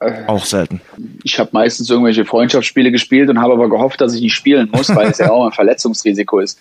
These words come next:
Speaker 2: Mhm.
Speaker 1: Ja, weißt du, dann fährst du dann irgendwie nach, nach Ustina Blabem und spielst da gegen die und dann musst du da Gas geben, weil die ja auch dann aggressiv spielen und dann, ach, das ist immer, ach, da hab ich immer gebetet, dass ich gesund nach Hause komme, wirklich.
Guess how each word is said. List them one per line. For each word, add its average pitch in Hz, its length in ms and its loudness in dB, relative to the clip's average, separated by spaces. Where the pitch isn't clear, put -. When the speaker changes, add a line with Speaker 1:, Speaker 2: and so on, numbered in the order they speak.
Speaker 2:
Mhm. 98 280 -8
Speaker 1:
Ja, 165 200 2
weißt 180 260 0
du, 175 40 2
dann 151 100 2
fährst 180 300 0
du 165 60 2
dann 156 100 4
irgendwie 160 300 4
nach, 147 240 2
nach 151 220 2
Ustina 156 440 2
Blabem 170 540 2
und 151 160 -10
spielst 165 340 -6
da 143 80 2
gegen 127 260 -4
die 160 200 -2
und 147 240 0
dann 143 140 0
musst 156 200 -6
du 156 40 -6
da 147 120 2
Gas 151 340 -2
geben, 185 300 -2
weil 135 180 2
die 143 120 -6
ja 139 140 4
auch 143 200 2
dann 143 160 -2
aggressiv 139 560 -4
spielen 214 480 0
und 135 240 0
dann, 139 240 0
ach, 120 300 -4
das - 160 -12
ist 135 160 -12
immer, 139 280 -2
ach, - 160 -2
da 143 140 -4
hab 156 100 -2
ich 156 80 -2
immer 180 180 2
gebetet, 160 460 0
dass 147 140 -2
ich - 240 -4
gesund 147 320 0
nach 139 80 2
Hause 131 240 -2
komme, 95 300 -12
wirklich. 107 300 -12